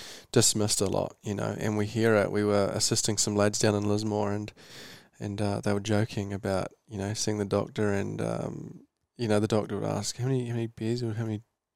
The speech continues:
uh, drinks are you having each night?" You know, talking obviously about an issue that's going on in their body to the doctor, and, you know, they go, "Oh, just three, just three a night, you know, three a day." And then during the smoker, they're saying, you know, "Three at smoker,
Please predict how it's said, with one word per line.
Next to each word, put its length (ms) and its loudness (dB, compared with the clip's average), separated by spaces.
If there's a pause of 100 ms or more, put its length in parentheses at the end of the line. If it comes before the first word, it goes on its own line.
uh, 140 -6
drinks 340 -2
are 40 -2
you 40 0
having 300 -2
each 240 -6
night?" 200 0
You 120 -2
know, 100 -2
talking 340 -2
obviously 380 0
about 220 4
an 80 -4
issue 240 -4
that's 140 -4
going 260 0
on 120 0
in 80 0
their 100 2
body 400 0 (580)
to 100 -8
the 60 4
doctor, 400 0
and, 180 -6
you 80 -6
know, 160 -4
they 120 -4
go, 80 -6
"Oh, 160 0
just 260 -8
three, 240 -8 (180)
just 220 -2
three 240 -4
a 40 -6
night, 300 -6
you 60 -10
know, 140 -6
three 260 -2
a 40 -2
day." 280 -6 (420)
And 120 2
then 420 2
during 240 2
the 80 2
smoker, 400 4
they're 140 4
saying, 300 0 (380)
you 80 -2
know, 140 2 (100)
"Three 400 0
at 80 0
smoker, 540 0